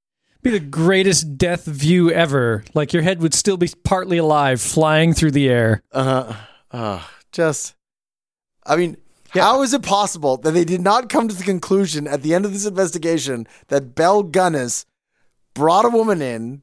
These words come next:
Speaker 2: cut her head off, left her body behind, and took the head with her when she went?
Speaker 3: Because it had to be a guy. It had to be a man.
Speaker 2: <sighs> They really, they really
Speaker 3: Women
Speaker 2: hung
Speaker 3: are,
Speaker 2: up on this.
Speaker 3: women are
Speaker 2: Women
Speaker 3: soft, gentle creatures. <laughs> Wouldn't harm a, har-, a, or don't know whom I harm.
Speaker 2: Uh?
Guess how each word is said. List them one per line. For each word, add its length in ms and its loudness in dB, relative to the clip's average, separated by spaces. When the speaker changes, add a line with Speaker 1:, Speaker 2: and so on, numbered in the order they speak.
Speaker 2:
cut 300 0
her 180 0
head 220 0
off, 380 -2
left 380 -2
her 100 0
body 280 2
behind, 500 0
and 160 -12
took 160 -2
the 100 2
head 180 2
with 160 0
her 60 4
when 160 2
she 120 -6
went? 400 0
Speaker 3:
Because 260 -2
it 60 4
had 180 2
to 80 0
be 160 2
a 40 0
guy. 320 2
It 80 2
had 120 -2
to 80 -8
be 100 2
a 60 2
man. 480 0
Speaker 2:
<sighs> 60 -14
They 80 2
really, 380 0
they 280 -12
really 280 4
Speaker 3:
Women 100 4
Speaker 2:
hung 180 2
Speaker 3:
are, 120 2
Speaker 2:
up 60 -4
on 120 0
this. 160 4
Speaker 3:
women 80 4
are 80 6
Speaker 2:
Women 140 4
Speaker 3:
soft, 480 0
gentle 420 0
creatures. 760 -4
<laughs> 180 -20
Wouldn't 260 -8
harm 380 0
a, 440 2
har-, 200 2
a, 300 2
or 320 0
don't 180 -4
know 140 2
whom 220 2
I 100 2
harm. 240 -6
Speaker 2:
Uh? 300 -4